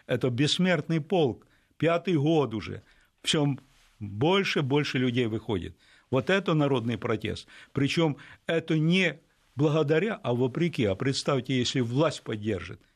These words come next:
хотя бы рядом станет. Вот я хотел бы, чтобы Зеленский стал там с портретом своего деда. Это было бы правильно. Вот это бы он занял бы позицию.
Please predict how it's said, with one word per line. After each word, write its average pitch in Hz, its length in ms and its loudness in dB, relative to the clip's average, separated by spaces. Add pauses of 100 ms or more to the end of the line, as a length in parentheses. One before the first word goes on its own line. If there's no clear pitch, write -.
(100)
хотя 139 260 0
бы 151 140 0
рядом 120 360 0
станет. 95 420 -6 (340)
Вот 113 140 -2
я 135 100 0
хотел 208 420 2
бы, 202 120 0
чтобы 208 220 -2
Зеленский 196 520 0
стал 120 320 0
там 196 340 -2 (160)
с - 100 -12
портретом 156 680 0
своего 151 440 2
деда. 139 520 0 (300)
Это 101 220 0
было 127 240 4
бы 190 140 2
правильно. 143 640 -2 (240)
Вот 123 180 0
это 165 220 2
бы 156 80 2
он 151 100 4
занял 160 380 2
бы 131 140 2
позицию. 113 560 -2